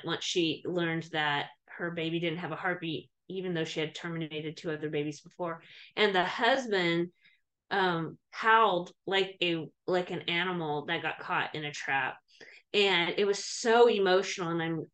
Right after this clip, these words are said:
looking around thinking, "Well, this is, I've not, I'm not prepared for this. I don't know what this means."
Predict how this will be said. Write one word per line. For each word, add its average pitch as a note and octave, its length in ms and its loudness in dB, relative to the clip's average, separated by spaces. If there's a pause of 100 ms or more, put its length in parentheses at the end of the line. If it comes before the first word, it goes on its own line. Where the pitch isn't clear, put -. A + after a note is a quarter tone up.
(160)
looking A3+ 480 2
around F#3 300 4
thinking, E3+ 420 -2
"Well, - 260 -8
this B3 320 0
is, - 240 -10
I've G#3+ 200 2
not, G#3 240 6
I'm G#3 160 2
not F#3 180 2
prepared F#3+ 480 -2
for G3 160 -6
this. D3 300 -6
I F3+ 80 2
don't F#3 160 0
know G3 100 2
what F#3 140 0
this E3+ 180 -10
means." F3+ 600 0